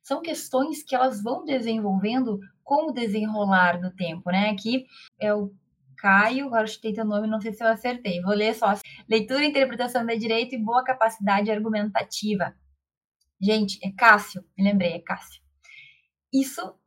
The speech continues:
é efetivamente algo que um estudante de direito, que um jurista tem que ter. Tem que conseguir ler, tu tem que conseguir interpretar e tu tem que conseguir ter argumento pra aquilo.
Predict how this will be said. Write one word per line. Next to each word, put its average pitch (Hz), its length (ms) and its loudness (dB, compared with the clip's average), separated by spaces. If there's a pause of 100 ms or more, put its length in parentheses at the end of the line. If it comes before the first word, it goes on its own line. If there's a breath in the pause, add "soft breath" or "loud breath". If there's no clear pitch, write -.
(120)
é 262 300 2
efetivamente 247 840 0
algo 214 360 6
que - 160 -8
um 240 80 0
estudante 233 440 -6
de 233 60 -8
direito, 214 320 -2
que 254 120 -4
um 254 60 4
jurista 247 400 -2
tem 262 120 -2
que 277 100 -10
ter. 269 280 -2 (720)
Tem 233 120 -4
que 233 120 -8
conseguir 202 420 -2
ler, 226 280 4
tu 254 100 -10
tem 220 100 -4
que 196 80 -6
conseguir 202 320 -4
interpretar 196 720 0
e 208 80 -8
tu - 60 -20
tem 240 180 -6
que 262 200 -4
conseguir 247 920 -4 (260 loud breath)
ter - 220 0
argumento 240 920 2
pra 190 120 -6
aquilo. - 360 -14